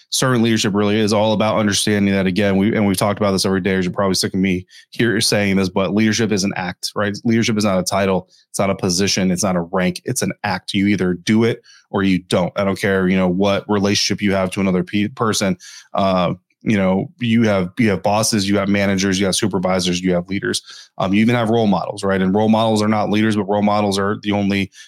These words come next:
the only two positives there are role models and leaders. The rest of them, you know what I mean? They're just, they're just people who tell people what to do. And at the end of the day,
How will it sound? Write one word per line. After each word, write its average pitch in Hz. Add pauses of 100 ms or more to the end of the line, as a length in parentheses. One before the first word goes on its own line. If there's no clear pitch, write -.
the 107
only 104
two 117
positives 113
there 117
are 107
role 104
models 104
and 98
leaders. 113 (260)
The 104
rest 104
of 110
them, 113 (220)
you 107
know 104
what 101
I -
mean? 104
They're 101
just, 95
they're 101
just 95
people 95
who 92
tell 92
people 95
what 92
to 95
do. 90
And 98
at 95
the 98
end 95
of 92
the 92
day, 92